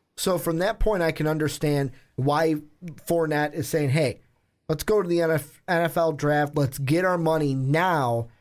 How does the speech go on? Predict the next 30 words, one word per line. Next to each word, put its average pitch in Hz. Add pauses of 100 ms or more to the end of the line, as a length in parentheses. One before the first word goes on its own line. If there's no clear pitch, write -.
(260)
Because 151 (140)
I'll 185
be 190
honest, 170
I 151
look 160
at 214
the 175
top 180
five 160
right 143
now, 135 (340)
and 135
this 151
could 156
obviously 143
change, 143 (380)
but 143 (800)
after 175
week 165
thirteen, 160 (480)
you 151
have 131
Cleveland, 185 (460)
who 151 (240)
they 165
win 226
a 190
game 165
and 135